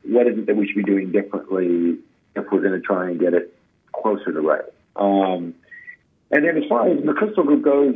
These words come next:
uh, visit our website, uh, or just, just send us a note and, and come see us in person. You know, the, the great thing about being a small,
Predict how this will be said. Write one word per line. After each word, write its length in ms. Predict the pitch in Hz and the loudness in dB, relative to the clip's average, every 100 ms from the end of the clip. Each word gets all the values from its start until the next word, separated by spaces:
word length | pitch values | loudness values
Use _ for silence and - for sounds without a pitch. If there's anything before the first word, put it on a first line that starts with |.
| - | 0
uh, 760 | 127 127 123 120 120 120 120 | 2 4 4 4 4 2 2
visit 220 | 135 151 147 | 2 4 4
our 60 | |
website, 720 | - 147 - 156 151 151 - | 4 2 2 2 2 0 -4
uh, 440 | - 117 117 117 117 | 0 2 4 2 2
or 100 | 139 | 0
just, 240 | 127 127 - _ | 2 -2 -4 _
just 220 | 143 131 - _ _ | -2 -2 -4 _ _
send 160 | 143 135 | -2 0
us 80 | 127 | 0
a 40 | 127 | 2
note 360 | 123 123 120 | 4 4 0
and, 220 | 113 107 - | -6 -12 -10
and 180 | 104 | -6
come 180 | 127 117 - | -2 0 4
see 100 | 117 | 2
us 60 | - | 2
in 80 | 104 | 0
person. 320 | 110 - 107 | 0 0 -4
You 160 | 117 | 2
know, 100 | 120 | 4
the, 240 | 117 117 - _ _ | 4 2 -2 _ _
the 80 | 123 | 2
great 240 | 139 139 | 4 4
thing 120 | 143 131 | 2 2
about 260 | 127 127 | 2 2
being 160 | 131 123 | 2 2
a 160 | 120 - | 0 0
small, 440 | 131 127 127 123 | 0 2 2 0